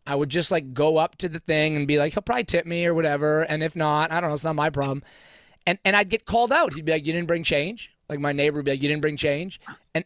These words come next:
and recognizing, shoot, that, that reflects on me, that I, that I, I just assumed that this, like, that, that, that he would just give me a tip. That reflects on me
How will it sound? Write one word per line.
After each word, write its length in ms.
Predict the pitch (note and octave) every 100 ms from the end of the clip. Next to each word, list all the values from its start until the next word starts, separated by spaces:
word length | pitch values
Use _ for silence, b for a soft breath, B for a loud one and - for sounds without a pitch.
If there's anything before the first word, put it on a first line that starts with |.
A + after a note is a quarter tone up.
| -
and 180 | E3+
recognizing, 720 | D3+ G3+ - A#3+ G#3 G3 F3+
shoot, 300 | E3+ - A#3
that, 160 | D3 G#3+ -
that 180 | G#3+ D4
reflects 480 | F4+ - D4+ -
on 200 | D#3 C#3+
me, 260 | C#3 C3 B2 -
that 140 | D#3
I, 120 | E3 F#3+ -
that 160 | D#3+
I, 240 | F3+ G#3 A#3+
I 180 | - G#3
just 280 | A3 A#3 -
assumed 840 | F3+ - - A#3 A3 E3+ D#3+ D#3 D#3 B B B B -
that 200 | D#3+ D3+
this, 280 | E3+ -
like, 320 | E3 D3+ C#3+ - _ _ _ _ _ _
that, 200 | D#3+ D#3+
that, 160 | D#3 D#3+
that 180 | D3+ D#3+
he 160 | F3
would 140 | F#3+ E3
just 220 | E3+ B2
give 200 | C#3 E3+
me 160 | F3 D#3+
a 60 |
tip. 320 | C#3+ E3 F#3
That 180 | - G#3+
reflects 480 | C4 - G3+ G3 -
on 240 | F3+ D#3
me 380 | D3 D#3 F#3 G#3